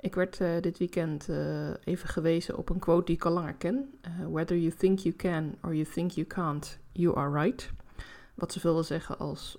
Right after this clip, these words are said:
of je nu gelooft dat je het kunt of gelooft dat je het niet kunt, je hebt gelijk. Want wat jij jezelf wijsmaakt en wat jij tegen jezelf zegt, dat is jouw waarheid. En ik kan natuurlijk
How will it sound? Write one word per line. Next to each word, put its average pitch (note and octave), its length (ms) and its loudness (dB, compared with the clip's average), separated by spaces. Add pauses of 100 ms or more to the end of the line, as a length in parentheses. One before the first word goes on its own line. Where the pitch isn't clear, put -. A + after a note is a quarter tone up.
of - 200 -6
je D#3 80 0
nu D#3 340 -2
gelooft F3+ 720 4 (200)
dat F#3+ 240 -2
je G3 60 -2
het D3+ 200 -4
kunt - 340 0
of - 220 -4
gelooft F3+ 460 2
dat - 160 -4
je - 60 -6
het C#3+ 140 -4
niet A#3 220 0
kunt, G3 420 -2 (480)
je F3 60 0
hebt - 120 2
gelijk. - 380 2 (880)
Want D#3+ 160 0
wat B3 160 6
jij A3 300 6
jezelf D#3 400 4
wijsmaakt A#3 600 4
en E3 140 -6
wat F#3+ 200 -2
jij F3 440 -2 (100)
tegen E3 220 -2
jezelf E3 300 0
zegt, - 480 -4 (460)
dat F#3 180 2
is A3 140 2
jouw D3+ 180 0
waarheid. - 600 -6 (400)
En E3 320 -2
ik F3+ 140 0
kan F#3 140 2
natuurlijk E3 560 -2